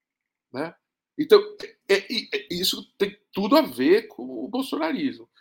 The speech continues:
Eles são totalmente revoltados, são totalmente, mas o que eles querem é, é mais ordem dentro da ordem, né? Porque eles são totalmente revoltados e são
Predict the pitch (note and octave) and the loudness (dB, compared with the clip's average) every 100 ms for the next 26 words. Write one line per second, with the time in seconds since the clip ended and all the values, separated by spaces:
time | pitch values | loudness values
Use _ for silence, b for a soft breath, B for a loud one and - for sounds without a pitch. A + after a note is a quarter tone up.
0 | - C3+ - C#3 - - G3 F#3+ E3+ C3+ | -6 -4 -2 -4 -4 0 0 0 -4 -2
1 | C#3 C3+ C3 B2 A#2 G#2 G#2 - A#2 B2 | -6 -6 -10 -10 -10 -8 -12 -10 -8 -8
2 | D#3 D#3+ F#3 - - b b b - - | -8 -12 -16 -16 -18 b b b -8 -4
3 | C#3 E3 F#3 - D#3 C3 C3+ D#3 - F3+ | 0 4 4 4 2 2 -2 -8 -2 -2
4 | F#3+ - G#3+ G#3 - A#3 A3+ A3+ - G3+ | 0 -2 -4 -4 -2 2 4 2 0 -2
5 | G3 - F#3+ F#3+ G3+ C#4+ D4 C4+ D#3 F#3 | -2 -2 -2 2 6 6 4 0 2 4
6 | A3+ B3 G#3 G#3+ G3 G3 G#3 G3+ F#3+ F#3 | 4 4 -2 -8 -2 -2 -2 -10 -6 -4
7 | F3 - G2+ - F#2 _ _ _ _ - | -4 -4 -8 -12 -20 _ _ _ _ -4
8 | F#3 F#3+ _ - E3 G3 F3+ - G3 G3 | -4 -4 _ -6 2 2 2 0 -2 -2
9 | - D#4 E4 C4 G#3+ F3 F3+ - D3+ C#3 | 6 6 8 4 2 2 -4 -6 -6 -6
10 | C3 C3 F#3 G#3+ A3 - b b F#3 - | -8 -8 -6 -6 -8 -18 b b -10 -4
11 | B3 G#3 | -2 -4